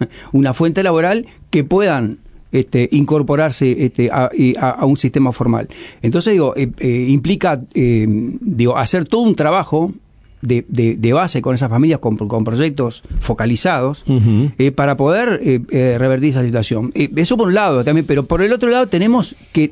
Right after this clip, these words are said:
Speaker 1: tam-, tampoco hay propuestas laborales que puedan proporcionar ingreso digno a esos
Speaker 2: Mm.
Speaker 1: núcleos.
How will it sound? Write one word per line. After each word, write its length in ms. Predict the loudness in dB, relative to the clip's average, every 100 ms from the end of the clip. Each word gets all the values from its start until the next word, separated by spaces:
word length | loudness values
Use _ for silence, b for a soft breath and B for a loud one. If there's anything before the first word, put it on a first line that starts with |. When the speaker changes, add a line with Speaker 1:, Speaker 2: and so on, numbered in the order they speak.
| -4
Speaker 1:
tam-, 220 | -4 -2 -2
tampoco 380 | -2 0 0 0
hay 80 | -2
propuestas 580 | 0 -2 0 0 0 0
laborales 720 | 2 2 2 2 0 -2 -6 b b b b b
que 160 | 0 2
puedan 320 | 2 2 0
proporcionar 520 | 0 -2 -2 0 0
ingreso 540 | 2 0 -2 0 0 2
digno 400 | 2 2 0 0
a 40 |
esos 240 | -4 -2 0
Speaker 2:
Mm. 20 |
Speaker 1:
núcleos. 480 | 0 -2 -6 -8